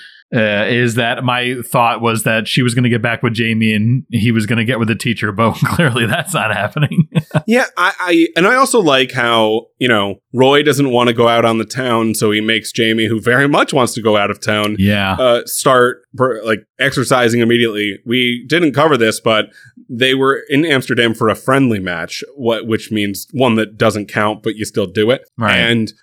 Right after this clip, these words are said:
Speaker 2: uh, which made for a great scene with Roy talking to a reporter, just calling this all pretend, and him saying, "It's hard for me to pretend to give a shit." And then
Speaker 1: Right.
Speaker 2: hitting a Zava poster, uh,
Speaker 1: Amazing.
Speaker 2: which said that he was there for one year,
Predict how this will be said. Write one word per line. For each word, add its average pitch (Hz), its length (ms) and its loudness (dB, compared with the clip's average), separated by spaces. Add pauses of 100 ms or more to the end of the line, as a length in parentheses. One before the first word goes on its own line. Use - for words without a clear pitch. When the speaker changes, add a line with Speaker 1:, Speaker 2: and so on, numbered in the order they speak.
Speaker 2:
uh, 113 180 0
which 127 320 -2
made 123 480 0
for 120 240 4
a 107 160 2
great 113 500 0
scene 113 380 2
with 104 160 -2
Roy 107 340 0
talking 110 300 -2
to 104 80 -4
a 101 100 -2
reporter, 107 500 0
just 113 180 -14
calling 110 260 0
this 107 140 -4
all 107 140 2
pretend, 110 500 -2 (200)
and 107 180 -2
him 117 140 0
saying, 107 340 0
"It's 104 180 -6
hard 117 280 0
for 120 80 0
me 113 100 0
to 107 80 2
pretend 107 320 0
to 101 60 -4
give 104 200 -6
a 113 40 -2
shit." 131 280 -2 (300)
And 131 140 4
then 123 160 2
Speaker 1:
Right. 120 340 0
Speaker 2:
hitting 139 320 0
a 131 120 2
Zava 120 420 2
poster, 135 600 2 (100)
uh, 151 60 -2
Speaker 1:
Amazing. 123 400 2
Speaker 2:
which 107 200 0
said 131 240 -2
that 127 100 0
he 131 100 0
was 120 160 0
there 120 160 2
for 120 180 -2
one 110 300 0
year, 117 440 0